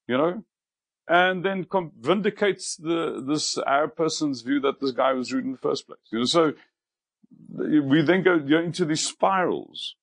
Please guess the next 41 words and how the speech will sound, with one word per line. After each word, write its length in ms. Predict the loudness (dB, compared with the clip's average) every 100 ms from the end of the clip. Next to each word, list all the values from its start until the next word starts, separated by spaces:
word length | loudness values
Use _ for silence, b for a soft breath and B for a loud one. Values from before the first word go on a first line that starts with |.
| _ _ _ _ _ _ -4
So 180 | -2
it's 300 | 0 -2 -6 -4
this, 300 | 0 0 0
this 360 | -2 0 2 2
issue 280 | 0 2
of, 240 | 2 0 0
of 320 | 0 0 0
kind 200 | 2 4
of 260 | 2 0 -10 _ _ -6 -2
discovering 560 | 0 2 2 2 2 2
who 180 | 4 4
we 140 | 2
really 340 | 4 2 4
are 240 | 4 4 2
and 120 | 0 -6 -2
the 140 | -2
versa-, 440 | 0 0 0 -4 -12 _ _ -4
the, 160 | -4 -2
how 200 | -4 -4
can 160 | -4
I 60 | -6
put 160 | -4
it? 120 | -4 0
The, 220 | -2 -2 _ _ _ _ _
the, 280 | -4 -2 0
the, 380 | -2 0 0 -2
the 200 | 0 0
vastness 920 | 0 2 2 4 2 0 0 0 0
of 120 | -2 -2
who 140 | -2
we 120 | -2
really 320 | -2 -2 -2
are, 160 | -2 -4
the 160 | 0 -2
versatileness 1040 | 0 2 2 2 0 0 0 0 -2 -4
of 120 | -4 -2
our 160 | -4
beings 400 | -4 -16 _ _ _ _ _ _ _ _ -2
is 180 | -2 -2
only 360 | 2 2 2 -2
possible, 560 | -2 -2 -2 -6 -10